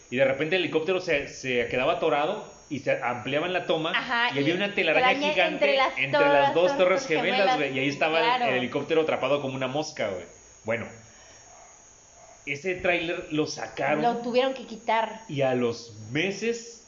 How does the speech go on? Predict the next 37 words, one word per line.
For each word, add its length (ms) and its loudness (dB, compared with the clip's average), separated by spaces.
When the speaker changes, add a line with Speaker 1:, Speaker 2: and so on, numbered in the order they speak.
Speaker 1:
pasó 380 -2
este 200 -2
pedo, 340 2
güey, 200 -8
Speaker 2:
Sí. 60 -6
Speaker 1:
y 160 0
lo 200 -2
quitaron, 540 -2
güey. 120 -14
Speaker 2:
Sí, 240 -2
tuvieron 320 -4
Speaker 1:
Y, 40 -2
Speaker 2:
que 60 -2
Speaker 1:
y 40 -2
de 100 -6
Speaker 2:
quitar 180 -2
Speaker 1:
hecho 100 0
Speaker 2:
el 40 2
Speaker 1:
ahorita 240 2
Speaker 2:
tráiler. 180 -2
Speaker 1:
no 200 -4
puede 160 2
haber 140 0
ninguna 300 -4
referencia 580 -4
cultural 680 -4
a 60 -4
las 200 -6
Torres 240 -2
Gemelas, 320 -4
güey, 120 -2
porque 180 -4
es 60 -4
Speaker 2:
Sí. 40 -8
Speaker 1:
completamente 520 -4
censurado, 540 -4
¿eh? 260 -12